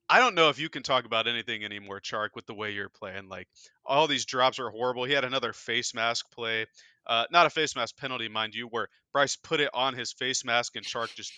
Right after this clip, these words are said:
couldn't put his hands up 'cause I don't know what he was doing. And then the fourth down, uh, it wasn't quite in the end zone like, uh, another famous number seventeen, but, uh, in the Saints dome, by the way, but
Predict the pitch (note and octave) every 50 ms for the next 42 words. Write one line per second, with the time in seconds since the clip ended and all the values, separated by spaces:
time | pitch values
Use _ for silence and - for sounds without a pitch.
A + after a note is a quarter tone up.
0 | _ _ - - D#3+ D3 - B2 - - C3 A#2 A2+ - - A2 G#2+ A2+ A#2 A#2
1 | A2 A#2+ A#2+ B2 - _ _ _ _ _ _ A2+ G#2 A2 A2 A2+ G#2+ G#2 G#2+ A2
2 | A2 A2+ A2 G#2+ G#2 G2+ A2 A2 A2 A2 G#2 - - - - _ _ - C#3 D#3+
3 | F3+ F3 D3 - D3 D#3+ E3+ D3+ - - C3+ D3+ E3+ D#3 B2+ A2+ A2 G#2 G#2 G#2+
4 | G#2 G2+ G2+ - _ - - _ _ _ - C#3+ E3 G3 F#3 E3+ F#3+ E3+ - _
5 | _ - - - - C#3 D3+ E3+ F#3 - D#3 D3+ D3 C#3+ C#3 C#3+ D#3 E3+ C#3+ -
6 | C3 B2+ B2+ B2+ A#2 A2+ A2+ A#2 - B2 A#2+ A#2 A2+ A#2 A2+ A#2 B2 C3+ C3 C3+
7 | A#2+ - - C3+ B2 B2 A#2+ A#2 G#2+ - - - - - _ _ _ - B2 B2
8 | B2 A2+ - - - B2+ A#2 A#2+ A#2+ A2+ - - A#2+ A#2 B2 B2+ C#3+ C#3+ _ _
9 | _ _ _ _ _ _ _ - A#2+ A#2+ A#2 A#2 A2+ A2+ A2+ A#2 B2 - E3 D#3
10 | D#3+ D#3+ D#3 D3 C#3 B2+ - - C#3+ C3 C3+ B2+ - - A2 B2+ B2 C3 C3 A#2+
11 | A2 A2 G#2+ G#2+ G#2 G2+ G#2+ G#2+ A2 A2 A2 A2 G#2+ G#2+